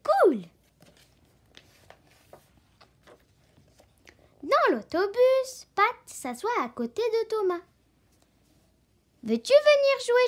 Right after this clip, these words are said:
chez moi ? » demande Thomas. « J'ai eu de chouettes petites voitures de course pour ma fête. » « Super », dit Pat. « On pourra faire nos devoirs de maths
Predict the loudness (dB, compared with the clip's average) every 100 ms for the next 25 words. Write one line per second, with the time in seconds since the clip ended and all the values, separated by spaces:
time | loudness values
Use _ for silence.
0 | 0 0 2 2 0 -6 _ -4 -2 -2
1 | -2 -4 -4 -6 -16 _ _ _ -6 -2
2 | -2 0 -4 -2 0 0 0 -4 -2 -4
3 | -2 -2 -4 -6 -4 -4 -4 -4 -6 -6
4 | 0 0 -2 -6 -10 -16 _ _ _ _
5 | _ _ -20 -20 -4 2 4 2 -6 -10
6 | -12 -14 _ _ _ _ _ -2 -2 -2
7 | -10 -14 -8 -4 -4 -4 -8 -10 -10 -8
8 | -6 -8